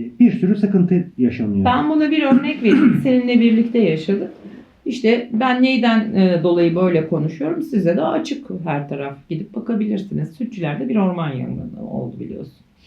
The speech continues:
Speaker 2: Orman yangınlara biz de elimizden geldiğince bir destek olur muyuz diye gittik. Hatırlıyor musun? Bir tepede durduk seninle o gün dönerken şöyle bir baktık.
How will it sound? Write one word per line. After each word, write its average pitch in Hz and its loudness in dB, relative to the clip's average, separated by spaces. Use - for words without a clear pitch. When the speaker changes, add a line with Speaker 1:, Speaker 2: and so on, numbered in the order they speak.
Speaker 2:
Orman 208 4
yangınlara 185 -2
biz 196 -4
de 190 -2
elimizden 170 -4
geldiğince 151 -4
bir 160 -6
destek 156 -4
olur 170 0
muyuz 135 -2
diye 196 2
gittik. 202 -2
Hatırlıyor 339 -2
musun? 185 0
Bir 240 0
tepede 185 -2
durduk 220 0
seninle 151 -4
o 143 -8
gün 147 -4
dönerken 196 0
şöyle 247 0
bir 190 2
baktık. 233 -4